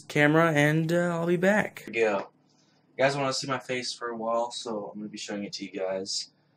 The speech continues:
So, yeah. Oh, there we go. This is my face, guys. If you guys have never seen me before, this is how I look like. This is how I look like in real life.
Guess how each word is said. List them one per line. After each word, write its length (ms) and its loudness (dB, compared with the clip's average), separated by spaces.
So, 160 -12
yeah. 340 2
Oh, 400 4
there 180 0
we 80 -2
go. 340 -2
This 120 -8
is 60 -6
my 140 0
face, 300 2
guys. 400 2
If 360 -20
you 60 8
guys 100 6
have 80 -6
never 160 0
seen 240 2
me 60 6
before, 420 12
this 120 2
is 100 -2
how 140 -4
I 60 0
look 220 -2
like. 320 -2
This 180 -4
is 60 -6
how 100 0
I 40 0
look 180 -4
like 120 -18
in 80 -10
real 200 -6
life. 300 -4